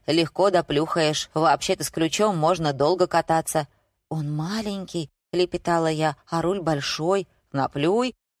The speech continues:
посоветовал водитель. «И прямоугольный», никак не могла успокоиться я. «Баранка-то круглая». «У некоторых людей башка квадратная,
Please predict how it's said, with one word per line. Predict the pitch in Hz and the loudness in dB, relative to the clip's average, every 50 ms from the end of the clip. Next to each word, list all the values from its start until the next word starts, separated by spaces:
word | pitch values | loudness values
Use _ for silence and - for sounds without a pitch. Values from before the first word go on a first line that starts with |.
| _ | _
посоветовал | - 208 - 214 208 202 220 220 - 208 202 208 202 | -4 -2 2 2 2 2 2 0 0 0 2 2 2
водитель. | 190 202 208 196 190 220 196 - 196 190 180 - _ _ _ _ _ _ - | 4 2 2 2 0 -4 -4 -4 -4 -6 -6 -8 _ _ _ _ _ _ -6
«И | 175 - | -6 -4
прямоугольный», | - 160 160 156 156 151 143 139 131 131 139 151 170 190 196 190 190 185 170 - _ _ _ _ | -4 -2 -2 0 0 0 -2 -2 -2 -2 -2 0 0 0 -2 -2 -4 -6 -8 -10 _ _ _ _
никак | - 180 170 - 165 165 - | -6 -6 -2 0 -2 -2 -2
не | 170 165 | -2 -2
могла | 160 160 151 151 156 165 180 | -2 -2 0 0 2 2 2
успокоиться | 180 175 - - 147 147 - - 160 160 156 156 - - 156 | 2 0 -2 -2 -4 -4 -2 -2 -2 -2 -2 -2 -4 -4 -4
я. | 151 147 156 151 147 - _ _ _ | -4 -2 -2 -2 -4 -6 _ _ _
«Баранка-то | - 170 175 185 185 180 175 165 - 143 - - 131 131 - _ _ | 0 2 2 2 2 0 -2 -4 -8 -10 -8 -8 -10 -10 -12 _ _
круглая». | - - 151 156 165 175 170 175 175 165 151 139 139 _ _ _ _ _ _ _ _ _ _ _ _ - | -10 -6 -4 -2 -2 0 0 2 2 2 0 -2 -6 _ _ _ _ _ _ _ _ _ _ _ _ -2
«У | 165 | -2
некоторых | 175 185 208 208 - 185 175 185 180 175 - 165 | 0 0 0 -2 -2 -2 0 0 0 0 0 2
людей | 165 175 180 170 214 220 202 | 4 4 4 4 4 2 2
башка | 170 151 160 165 - - 165 156 147 | 4 2 0 0 0 0 0 0 0
квадратная, | - 147 143 139 147 156 147 143 - - 143 143 139 135 135 | 2 0 0 2 2 2 2 2 0 0 0 0 0 -2 -4